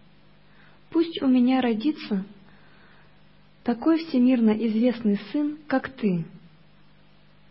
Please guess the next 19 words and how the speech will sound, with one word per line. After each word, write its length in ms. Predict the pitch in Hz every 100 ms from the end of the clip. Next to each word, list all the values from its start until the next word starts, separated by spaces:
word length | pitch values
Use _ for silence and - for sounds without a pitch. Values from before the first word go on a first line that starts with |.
| - - - - - - -
Дататрея 580 | - 226 220 220 294 311
подумал 500 | 302 277 240 208 190
про 160 | 185 190
себя: 400 | - 190 185 175 - - - - - - - - -
«Никто 340 | 202 202 285
не 160 | 294 226
подобен 520 | 202 185 190 185 180
мне. 220 | 180 180 - - - - - - - -
Я 380 | 190 226 247 247
вне 240 | 220 233 262 -
сравнения». 640 | 208 190 190 185 180 185 - - - - - - - - - - - -
Тем 200 | 220 208
не 80 | 208
менее, 480 | 240 277 214 190 - - - - -
он 240 | 277 302 -
одарил 400 | 254 226 254 285
её 280 | 254 185 180 180 - -
и 160 | 254 240
исчез. 380 | - - 175